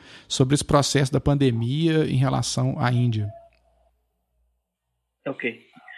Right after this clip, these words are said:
Speaker 2: Ah, só, primeiramente, a Índia é um país de um vírgula três bilhões de pessoas. A popu-, da densidade da população é enorme.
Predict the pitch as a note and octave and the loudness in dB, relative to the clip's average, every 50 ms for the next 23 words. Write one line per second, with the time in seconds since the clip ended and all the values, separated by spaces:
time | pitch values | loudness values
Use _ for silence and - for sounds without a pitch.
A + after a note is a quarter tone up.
0 | - - - - - - - D#3 D#3 - - F#3 F#3 - F#3+ F#3 F#3+ G3+ G#3 G#3+ | -20 -20 -20 -12 -4 0 0 0 0 -4 -8 -8 -2 -2 -2 2 2 2 2 2
1 | G#3+ G#3 G#3 G#3 A3 G#3+ - - A3+ A3 - - - - - D#3 E3 - E3 F#3 | 2 2 0 0 0 0 0 0 0 0 -2 -6 -10 -8 -4 -4 -2 -2 -2 -2
2 | F#3+ F#3+ G#3 A3 A3 A3 G#3+ G#3+ - F#3 F3 F3+ F3 F3 F#3+ F#3+ F3+ E3+ G#3+ - | 0 2 2 2 2 0 -4 -2 -2 0 0 0 0 0 -4 -6 -6 -8 -10 -12
3 | C#4+ - _ _ F#3 F#3 G3 G#3+ A3+ A3 G#3 F3+ F#3+ F#3+ F#3 F#3 F#3+ F#3+ G3 F#3+ | -12 -12 _ _ -8 -4 -4 -2 -2 -4 -4 -4 -4 -6 -4 -4 -2 0 0 -2
4 | G3 - _ _ - _ _ - F3+ F3+ F#3+ G#3 G#3 F#3 D#3 C#3 - - _ D3+ | -2 -6 _ _ -20 _ _ 0 2 2 4 2 2 -2 -4 -8 -14 -18 _ -14
5 | D3 - _ F3+ F3 E3+ D#3 C#3+ D3 D3+ D#3 D3 C#3 B2+ A#2 - - - C3+ A#2+ | -14 -2 _ 0 0 2 0 0 0 2 2 2 0 0 -2 -8 -16 -16 -8 -4
6 | C3 C3 - G#2+ A2+ - - - - - - - - - - _ _ - - _ | -4 -4 -4 -6 -10 -8 -10 -8 -8 -8 -10 -12 -20 -20 -20 _ _ -20 -20 _
7 | _ _ _ _ _ _ _ _ _ _ _ _ _ _ _ _ D3+ D#3 D3+ - | _ _ _ _ _ _ _ _ _ _ _ _ _ _ _ _ 0 0 0 -10
8 | - D#3+ D#3 - F3+ E3+ - - D3+ D3+ D#3+ D#3+ D#3 C#3+ C#3 D#3+ G3 G3+ F#3+ - | -16 -16 -4 0 0 0 0 -2 0 2 2 2 2 0 0 0 0 0 -2 -4
9 | E3+ B2+ C3 C#3+ D#3 E3+ E3 D#3 D3+ C3 C#3+ D3 - - - - D3 C#3+ D3 - | 0 2 2 2 2 2 0 -2 -4 -2 -2 -2 -2 -4 -6 0 0 0 0 -2
10 | - D#3 D#3+ D#3+ - - D#3+ E3+ D#3+ D3+ D3 C#3+ C#3+ C#3+ C#3+ C#3+ C#3 C3 B2 A2+ | -6 -6 -6 -4 0 2 2 2 2 0 0 0 2 2 2 0 -2 -6 -10 -12